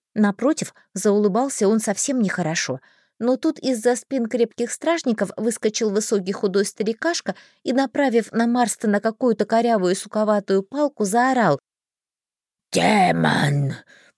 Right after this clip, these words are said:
прими свое истинное обличье!» Дальше я ничего не успела предпринять. Дарвальд отбросил меня со своего пути,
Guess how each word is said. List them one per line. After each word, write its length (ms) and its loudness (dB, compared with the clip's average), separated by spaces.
прими 500 0
свое 440 2
истинное 880 0
обличье!» 800 0
Дальше 380 -2
я 80 0
ничего 420 -4
не 140 0
успела 380 -2
предпринять. 760 -2
Дарвальд 540 0
отбросил 560 0
меня 240 0
со 120 -4
своего 400 -2
пути, 420 -6